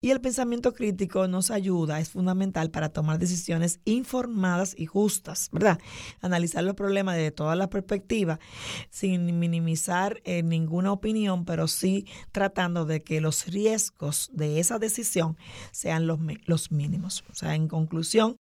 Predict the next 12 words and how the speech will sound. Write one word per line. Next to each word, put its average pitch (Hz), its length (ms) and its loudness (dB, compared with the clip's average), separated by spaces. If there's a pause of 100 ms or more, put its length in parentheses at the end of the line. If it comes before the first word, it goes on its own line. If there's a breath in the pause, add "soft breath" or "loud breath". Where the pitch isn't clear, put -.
(220)
podemos 190 300 0
decir 190 200 -2
que 180 60 0
las 175 140 2
habi-, 165 400 0
las 170 220 2
habilidades 165 420 0
humanas 165 460 0
son 175 160 0
el 185 100 2
verdadero 180 540 2
currículum 180 840 2